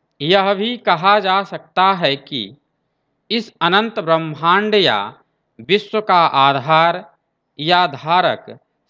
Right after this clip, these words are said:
सर्वशक्तिमान ईश्वर है। अतः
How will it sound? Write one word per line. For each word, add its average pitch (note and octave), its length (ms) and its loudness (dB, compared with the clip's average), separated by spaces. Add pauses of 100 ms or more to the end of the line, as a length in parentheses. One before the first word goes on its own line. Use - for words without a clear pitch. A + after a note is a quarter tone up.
सर्वशक्तिमान F#3+ 1080 0 (120)
ईश्वर G3 420 0
है। C3 260 -10 (800)
अतः C3 500 0